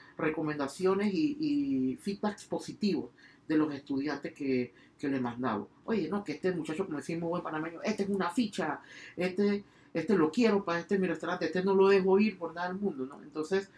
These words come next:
son estudiantes que te das cuenta al principio de, del programa, eh, vienen con una personalidad totalmente diferente, están entrando a un mundo diferente y, y cuando acaba el programa, wow, es como si le hubieras dado un twist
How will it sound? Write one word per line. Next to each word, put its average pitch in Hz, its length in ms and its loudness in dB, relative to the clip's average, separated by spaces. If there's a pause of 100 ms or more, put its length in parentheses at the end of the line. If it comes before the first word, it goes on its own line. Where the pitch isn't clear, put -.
(360)
son 254 160 4
estudiantes 233 520 4
que 190 300 2 (100)
te 180 60 0
das 202 180 4
cuenta 240 280 0
al 269 80 0
principio 208 560 0
de, 156 300 2
del 156 200 0
programa, 165 600 0 (480)
eh, 160 340 -2
vienen 196 280 4
con 175 260 0
una 208 300 2 (160)
personalidad 156 1000 2 (500)
totalmente 220 580 4
diferente, 175 800 0
están 185 240 0
entrando 208 360 2
a 208 40 2
un 190 160 2
mundo 208 320 6
diferente 170 640 0 (460)
y, - 100 -4
y 160 580 0 (140)
cuando 156 300 0
acaba 165 260 2
el 202 100 0
programa, 180 520 0
wow, 147 240 -2
es 131 80 -4
como 190 200 -6
si 147 120 -4
le 135 120 0
hubieras 165 320 -2
dado 180 240 0
un 170 220 -6
twist - 380 -2